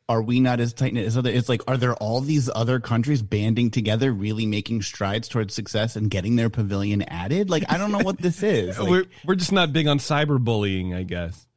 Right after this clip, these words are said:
Speaker 2: enough to get anything <laughs> done.
Speaker 1: Yeah,
Speaker 2: But I
Speaker 1: they
Speaker 2: love it.
Speaker 1: want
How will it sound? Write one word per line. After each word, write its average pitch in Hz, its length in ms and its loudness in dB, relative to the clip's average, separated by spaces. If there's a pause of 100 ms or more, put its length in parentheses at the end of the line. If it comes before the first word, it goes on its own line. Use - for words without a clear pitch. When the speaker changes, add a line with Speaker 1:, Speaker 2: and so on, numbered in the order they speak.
(480)
Speaker 2:
enough 117 400 0
to - 120 -2
get 131 180 2
anything 147 460 0
<laughs> - 140 -6
done. 156 200 0 (1300)
Speaker 1:
Yeah, - 1200 -6
Speaker 2:
But 214 120 4
I 196 40 4
Speaker 1:
they 196 60 4
Speaker 2:
love 165 240 2
it. 143 80 2
Speaker 1:
want 214 340 -2